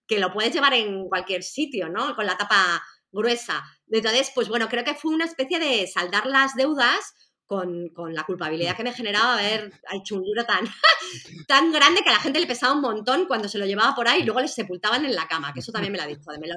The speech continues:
Speaker 1: leo y es que me sepulta en la cama". Y digo, "Ay, pero no te lo leas en la cama esto".
Speaker 2: <laughs> Bueno, es verdad que es un, es un libro gordo, pero yo te iba a decir, yo me he leído partes, yo no me lo he leído entero, pero que está muy bien. El principio sí me lo leí y luego ya cuando llegué a los sectores, pues alguna vez me interesa saber sobre, no sé,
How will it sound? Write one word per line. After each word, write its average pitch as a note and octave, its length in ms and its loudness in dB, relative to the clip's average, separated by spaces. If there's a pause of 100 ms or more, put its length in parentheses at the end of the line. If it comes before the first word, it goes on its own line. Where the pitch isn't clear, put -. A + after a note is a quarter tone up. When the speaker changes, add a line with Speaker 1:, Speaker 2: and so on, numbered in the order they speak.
Speaker 1:
leo C4+ 220 4
y G4+ 100 -2
es - 80 -12
que C#4+ 60 -10
me C#4 80 -6
sepulta A#3+ 380 -4
en E4+ 60 2
la G#3 100 0
cama". G3 220 0
Y F#3 40 -4
digo, F3+ 120 -4
"Ay, G3 100 -4
pero G3+ 160 -12
no G#3 100 -10
te D4+ 160 -8
lo B3 60 -6
leas A3 260 -4
en C4 80 -2
la E3 140 -2
cama F#3+ 260 -2
esto". G3 280 -8
Speaker 2:
<laughs> D#3 640 -6 (500)
Bueno, B2+ 240 -2
es A#2+ 120 -6
verdad C#3 240 -2
que E3+ 60 -6
es D#3 60 -2
un, C#3 200 -2
es A2+ 180 -10
un A#2 100 -8
libro A#2+ 600 -6
gordo, D3+ 440 -2
pero D3 160 -6
yo B2+ 100 -8
te D3+ 60 -6
iba D3+ 80 -4
a D3 40 -2
decir, B2+ 200 -6
yo B2 60 -8
me C3 80 -6
he - 20 -2
leído E3+ 200 -4
partes, B2 300 -8
yo G#2+ 80 -14
no A#2+ 80 -10
me C3+ 80 -6
lo C3 60 -6
he B2 40 -4
leído B2 140 -6
entero, A#2 360 -10 (220)
pero C3 120 -8
que A#2+ 60 -10
está B2 120 -12
muy C#3 140 -6
bien. B2+ 220 -6
El A#2 60 -10
principio C3+ 380 -6
sí E3 140 -6
me E3 80 -4
lo E3 100 -2
leí F#3 280 -4
y - 20 -8
luego B2+ 180 -6
ya C#3+ 120 -4
cuando C3+ 180 -8
llegué C3+ 140 -14
a A#2+ 40 -6
los C3 120 -8
sectores, E3+ 540 -2
pues A2 220 -10
alguna G#2 300 -10
vez A#2+ 220 -6
me A2+ 140 -8
interesa A2+ 540 -10
saber C#3 400 -4
sobre, C3+ 640 -6
no C3 140 -10
sé, G#2 240 -16